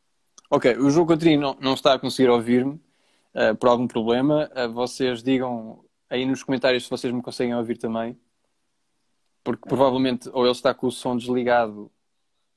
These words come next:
ou sou eu que não estou a conseguir chegar a toda a gente. Isto provavelmente, o Partido Socialista está a fazer das suas manhas para que a comunicação falhe, obviamente.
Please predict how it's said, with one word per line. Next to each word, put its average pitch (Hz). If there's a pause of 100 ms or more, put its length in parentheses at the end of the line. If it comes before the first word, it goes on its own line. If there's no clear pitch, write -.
(420)
ou 127
sou 139
eu 131
que -
não 131
estou 127
a -
conseguir 127
chegar 120
a 117
toda 131
a 117
gente. 135
Isto -
provavelmente, 120
o -
Partido 131
Socialista 143
está -
a -
fazer 135
das 131
suas 131
manhas 127
para 123
que -
a -
comunicação 127
falhe, 117
obviamente. 120